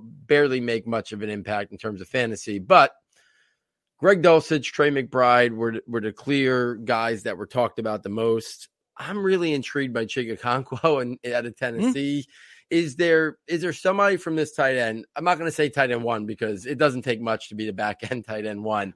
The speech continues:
Speaker 1: Is there anything you saw from any of the rookie tight ends that lead you to believe they could, uh, maybe one day push their way into top six, top seven,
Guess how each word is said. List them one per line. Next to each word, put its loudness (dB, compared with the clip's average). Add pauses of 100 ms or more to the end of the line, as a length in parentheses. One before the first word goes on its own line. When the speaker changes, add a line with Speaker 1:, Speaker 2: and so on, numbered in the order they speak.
(360)
Speaker 1:
Is -2
there 0
anything 0
you -4
saw -2
from -14
any 2
of -2
the -4
rookie -6
tight -4
ends -6 (260)
that 0
lead -2
you 0
to -4
believe -4
they 0
could, -4 (240)
uh, -2 (340)
maybe 2
one -2
day -2
push -4
their -4
way 0
into -6 (180)
top -12
six, -2
top -8
seven, -4